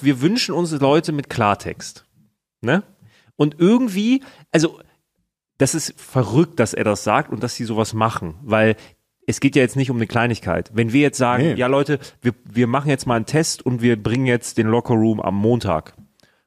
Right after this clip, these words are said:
Speaker 1: Oder wir, oder wir machen mal einen Test, wir drehen
Speaker 2: Das wär
Speaker 1: jetzt mal
Speaker 2: das
Speaker 1: einen
Speaker 2: wär völlig verrückt.
Speaker 1: Oder wir, wir, wir
Speaker 2: <clears throat>
Speaker 1: interviewen jetzt mal, äh, Alice Weidel.
Speaker 2: Oder, äh, ein Landwirt.
Speaker 1: So, dann ist das ein Test, das kann man machen, tut niemandem weh,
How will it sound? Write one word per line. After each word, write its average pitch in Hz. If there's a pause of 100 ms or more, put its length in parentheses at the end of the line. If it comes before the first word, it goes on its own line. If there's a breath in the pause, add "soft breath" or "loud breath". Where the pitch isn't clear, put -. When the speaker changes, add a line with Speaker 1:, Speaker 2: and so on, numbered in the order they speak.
Speaker 1:
Oder 117
wir, 113
oder 127
wir 120
machen 131
mal 123
einen 117
Test, -
wir 123
drehen 135
Speaker 2:
Das -
wär 143
Speaker 1:
jetzt 131
mal 139
Speaker 2:
das 135
Speaker 1:
einen 135
Speaker 2:
wär 123
völlig 131
verrückt. 120 (460 loud breath)
Speaker 1:
Oder 139
wir, 131
wir, 123
wir 123
Speaker 2:
<clears throat> -
Speaker 1:
interviewen 127
jetzt 127
mal, 110
äh, - (200)
Alice 120
Weidel. 104 (1040)
Speaker 2:
Oder, 87
äh, - (560)
ein 98
Landwirt. 95
Speaker 1:
So, 113 (420 soft breath)
dann 139
ist 170
das 170
ein 151
Test, 190
das 135
kann 143
man 131
machen, 208
tut 151
niemandem 131
weh, 196